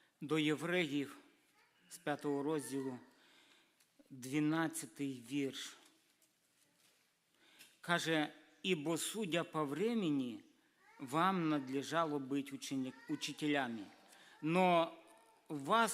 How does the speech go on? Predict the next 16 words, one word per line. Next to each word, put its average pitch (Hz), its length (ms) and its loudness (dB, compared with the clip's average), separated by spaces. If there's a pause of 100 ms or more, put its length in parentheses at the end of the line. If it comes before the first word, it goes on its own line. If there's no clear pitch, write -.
(140)
снова 190 440 -2
нужно 160 360 0
учить 151 460 -4
первым 156 420 0
началом 143 420 -4
Слова 135 340 -4
Божьего». 110 460 -10 (440)
И 175 120 0
для 156 260 0
вас 202 300 0
нужно 180 380 -2
молоко, 165 600 -4 (120)
а 143 80 -8
не 143 140 -2
твердая 131 420 -6
пища. 120 420 -12